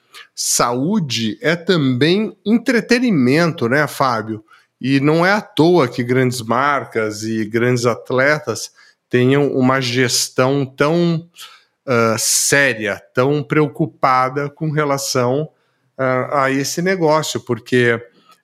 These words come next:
ah, é co-, é como se fosse um grande ator de Hollywood, né? É, quando você lança um, um, um projeto como o Ladies Cup, que você tava falando, o Brasil Ladies Cup,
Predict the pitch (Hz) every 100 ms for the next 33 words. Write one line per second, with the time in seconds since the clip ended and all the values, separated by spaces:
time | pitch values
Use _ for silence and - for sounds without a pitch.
0 | - 120 120 117 - 170 - 214 202 185
1 | 226 208 - 196 185 170 143 160 147 127
2 | 139 127 120 123 113 113 117 110 120 135
3 | - _ _ _ 123 131 127 127 - 127
4 | - 147 143 143 143 139 156 151 139 127
5 | 123 - 135 123 117 - 131 127 127 123
6 | 127 120 120 - 127 120 120 123 120 110
7 | - - 127 120 - - 107 - 110 -
8 | 120 120 113 113 113 123 113 113 113 -
9 | 131 123